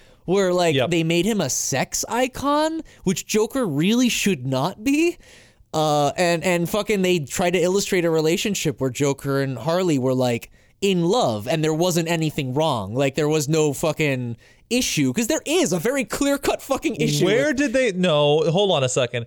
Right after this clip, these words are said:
Speaker 1: Where did they?
Speaker 2: Suicide Squad, I don't think really illustrated that at all.
Speaker 1: Bro, they
Speaker 2: since
Speaker 1: were
Speaker 2: he clearly leaves her to drown in a car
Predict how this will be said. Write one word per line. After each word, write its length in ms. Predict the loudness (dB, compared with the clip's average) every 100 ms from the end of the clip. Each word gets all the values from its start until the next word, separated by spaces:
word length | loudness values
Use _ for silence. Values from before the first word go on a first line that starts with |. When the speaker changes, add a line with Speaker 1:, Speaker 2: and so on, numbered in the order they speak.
| _ -2
Speaker 1:
Where 220 | 0 2
did 100 | 2
they? 140 | 2 2
Speaker 2:
Suicide 260 | 2 0
Squad, 340 | 0 0 2 2
I 160 | 0
don't 340 | 0 0 -2 0
think 220 | -2 0
really 340 | 0 2 4 4
illustrated 400 | 2 2 0 2
that 160 | 2 2
at 120 | 2
all. 340 | 2 2 2
Speaker 1:
Bro, 200 | 2 0
they 140 | 2 2
Speaker 2:
since 240 | 2 2
Speaker 1:
were 60 | 0
Speaker 2:
he 40 |
clearly 640 | -2 -2 0 2 2 2 2
leaves 380 | 2 2 2
her 160 | 2 2
to 100 | 2
drown 540 | 0 -2 0 2 2 2
in 100 | 0
a 60 |
car 560 | 0 0 2 4 2